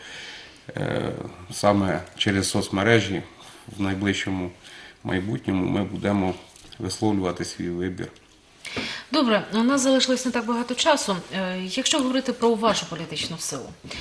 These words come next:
Speaker 2: е, скільки відсотків, ну, попередні результати, які ви набрали, і, е, в-,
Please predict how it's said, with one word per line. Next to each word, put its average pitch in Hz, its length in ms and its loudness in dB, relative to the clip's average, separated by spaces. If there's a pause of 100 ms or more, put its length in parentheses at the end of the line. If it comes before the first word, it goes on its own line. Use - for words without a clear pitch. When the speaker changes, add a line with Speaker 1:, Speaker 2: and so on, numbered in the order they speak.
(500)
Speaker 2:
е, 180 440 0
скільки 240 840 0 (320)
відсотків, 214 600 -2
ну, 254 100 2
попередні 196 440 -2
результати, 165 500 -6
які 165 220 -8
ви 175 200 -6
набрали, 190 520 0 (280)
і, 175 240 -4
е, 165 200 0 (1200)
в-, 180 180 -6